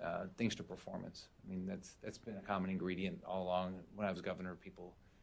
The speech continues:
um, I mean, look, there's, there's both parties that tell me that all the time. And, you know, this is government, you shouldn't be doing that. But I always try to, the way I always try to think about it is always remember what the goal is at the end. And the goal at the end is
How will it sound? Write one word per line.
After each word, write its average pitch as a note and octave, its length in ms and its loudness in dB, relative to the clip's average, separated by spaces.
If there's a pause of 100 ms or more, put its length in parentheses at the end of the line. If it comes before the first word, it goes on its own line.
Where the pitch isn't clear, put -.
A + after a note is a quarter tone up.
(220)
um, F2+ 320 0 (240)
I A2+ 40 -4
mean, G2+ 160 6
look, F2+ 160 2
there's, G#2+ 180 10 (480)
there's A2 120 2
both G#2 240 8
parties E2 300 4
that E2+ 120 -2
tell F2+ 120 0
me F2+ 120 -2
that - 180 4
all - 100 -2
the - 160 -8
time. F2+ 160 -6 (380)
And, G2 100 0
you G2 60 4
know, F#2 100 2
this G2 200 2
is G2 60 0
government, F#2 400 4
you - 60 -2
shouldn't F2+ 240 2
be F2+ 80 2
doing F#2 240 4
that. F2+ 200 -4 (480)
But G2 240 8 (380)
I C3+ 80 12
always E3 240 12
try A#2 200 10
to, G2+ 160 12 (200)
the A2+ 80 2
way A#2 120 12
I A#2 40 12
always A#2+ 180 12
try A2 140 8
to F#2+ 60 10
think G#2+ 140 6
about F2+ 180 12
it F2+ 60 10
is F#2 180 6
always A#2 200 6
remember G#2 280 10
what F#2+ 260 6
the G2+ 60 -2
goal F#2+ 260 8
is F#2 100 6
at F2+ 100 2
the F#2+ 140 2
end. F2 260 2 (500)
And F#2+ 80 -2
the F#2 40 0
goal F#2 200 10
at F#2 100 6
the F#2 140 6
end F2 160 6
is E2+ 380 2